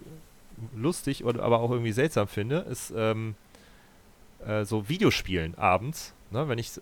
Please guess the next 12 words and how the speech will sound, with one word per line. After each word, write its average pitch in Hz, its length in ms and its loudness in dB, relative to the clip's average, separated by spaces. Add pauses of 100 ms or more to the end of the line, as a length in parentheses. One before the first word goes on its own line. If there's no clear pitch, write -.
äh, 107 340 0
sage, 107 540 2
okay, - 180 -2
ich, 110 260 -4
nach 117 220 4
Feierabend, 139 680 4 (540)
ähm, 113 400 -2 (340)
ich - 200 -10
komm 127 200 2
zu 127 160 2
Hause 131 280 8
an, 170 300 2